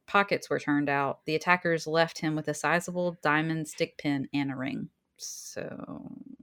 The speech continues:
probably not. At this point, the people trying to find the culprits came forward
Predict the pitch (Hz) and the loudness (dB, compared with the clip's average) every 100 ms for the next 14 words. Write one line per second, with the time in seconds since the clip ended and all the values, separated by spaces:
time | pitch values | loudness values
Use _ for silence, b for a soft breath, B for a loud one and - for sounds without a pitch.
0 | - - 196 180 _ _ _ _ - - | -20 -20 -20 -20 _ _ _ _ -6 -6
1 | - - - - _ _ _ _ 180 180 | -6 -8 -10 -12 _ _ _ _ 6 8
2 | 214 240 - 202 180 139 170 - 175 185 | 10 10 8 4 4 4 2 2 0 2
3 | 175 - 165 180 180 165 165 - 156 156 | 2 4 2 2 2 2 2 2 0 2
4 | 156 - - 156 160 175 165 156 151 147 | -2 -2 -4 -2 0 4 4 4 4 0